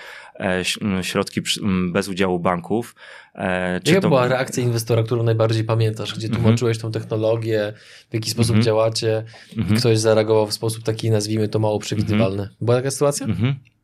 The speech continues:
Speaker 1: No, co ch-, co chwilę jest taka sytuacja. <laughs> Co chwilę jest taka sytuacja, e, bo, em, właśnie jak rozmawiamy z naszymi klientami, no to, e, zupełnie nie mają bladego pojęcia, o czym, o czym rozmawiamy. Znaczy, to, co im się kojarzy, to oczywiście najpopularniejsze, czyli,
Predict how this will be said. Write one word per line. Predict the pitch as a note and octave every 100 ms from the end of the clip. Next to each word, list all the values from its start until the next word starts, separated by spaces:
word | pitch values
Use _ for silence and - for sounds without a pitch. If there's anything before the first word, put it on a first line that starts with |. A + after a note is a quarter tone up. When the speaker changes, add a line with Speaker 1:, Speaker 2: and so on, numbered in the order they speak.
| - - - -
Speaker 1:
No, | C#3 D3 D3+ C#3
co | - D3+
ch-, | -
co | D#3
chwilę | - E3
jest | A#2+ -
taka | A2+
sytuacja. | - - G#2+ G2+ - A2 - - C3+ - B2
<laughs> | - - F3+ F#3 F3
Co | -
chwilę | A2+ C3
jest | B2 A2+
taka | A2 G#2+
sytuacja, | - - G#2+ G#2+ - A2+
e, | A2+ A2 - G#2+ G#2 G2+
bo, | F#2+ G2
em, | F#2+ F#2+ F#2+ - E2+ F#2+ F2 F2+
właśnie | F#2 F#2+ G2
jak | F#2
rozmawiamy | G2 G2 G2+ G2+ F#2+ - - -
z |
naszymi | - - A2
klientami, | G#2 G#2+ G2+ F2+ G2 G#2+
no | G#2+
to, | G#2 G2+ G2+ - - - - -
e, | - G2+ G2+ G#2 G#2
zupełnie | A2 A2+ A#2 A2+
nie |
mają | A2 G#2+ G#2+
bladego | G#2+ G#2+ G#2+
pojęcia, | G#2+ A2+ G2+ - F#2+
o |
czym, | F#2 - G2 F#2+ F2
o | F#2+
czym | G#2 F#2+
rozmawiamy. | F#2+ G2 F#2+ G2 G#2
Znaczy, | A#2 D3+ C3+ C#3+
to, | D3+
co | -
im | D3
się | C3+
kojarzy, | - B2 A#2+
to | A#2
oczywiście | - A#2 - A#2 A2+
najpopularniejsze, | A2 G2+ F2+ G#2+ G#2 G#2 F2+
czyli, | - F#2+